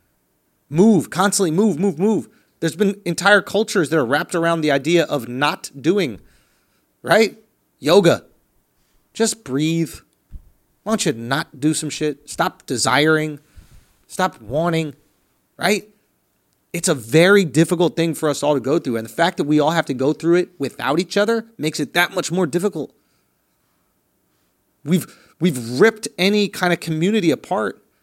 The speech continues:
We know that people are there, but they're not, right? Real life has become social media. You see the people around, but you're not touching them.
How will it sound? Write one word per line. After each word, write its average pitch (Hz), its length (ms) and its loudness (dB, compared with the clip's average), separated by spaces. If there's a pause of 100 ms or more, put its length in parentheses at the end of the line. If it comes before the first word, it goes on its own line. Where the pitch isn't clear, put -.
(500)
We 165 160 -2
know 175 280 6
that 226 160 2
people 226 260 2
are 214 100 4
there, 226 280 0
but 165 220 -6
they're 147 140 -2
not, 170 380 -2 (880)
right? 214 360 0 (180)
Real 208 240 0
life 214 260 2
has 170 140 -2
become 175 340 -6
social 165 340 -4
media. 151 480 -6 (1300)
You 175 140 -2
see 254 320 4
the 226 120 2
people 208 360 -2
around, 165 580 0 (160)
but 143 180 -6
you're 180 120 4
not 220 260 0
touching 208 440 -2
them. 98 260 -10